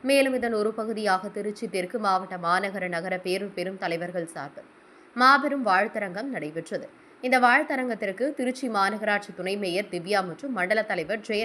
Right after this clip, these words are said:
நிர்மலா, பொன்னம்பட்டி பேரூராட்சி தலைவர் சரண்யா ஆகியோர் தலைமை வகித்தனர். மேலும் இந்த வாழ்த்தரங்கத்தில் சிறப்பு விருந்தினராக திருச்சி தெற்கு மாவட்ட கழக செயலாளரும் தமிழக பள்ளிக் கல்வித்துறை அமைச்சருமான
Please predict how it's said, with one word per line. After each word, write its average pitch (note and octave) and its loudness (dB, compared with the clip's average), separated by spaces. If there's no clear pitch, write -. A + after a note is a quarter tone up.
நிர்மலா, F#3+ -2
பொன்னம்பட்டி C4+ -2
பேரூராட்சி G#3 -4
தலைவர் D#3+ -10
சரண்யா C#4 4
ஆகியோர் G3 -4
தலைமை F#3 0
வகித்தனர். D#3 -8
மேலும் C#4 6
இந்த A#3+ 0
வாழ்த்தரங்கத்தில் G#3 2
சிறப்பு A#3 2
விருந்தினராக G3+ 2
திருச்சி D4 -4
தெற்கு G#3+ -4
மாவட்ட F#3+ -2
கழக F#3 0
செயலாளரும் E3+ 0
தமிழக C#4 6
பள்ளிக் A3 0
கல்வித்துறை G#3 0
அமைச்சருமான G3 -2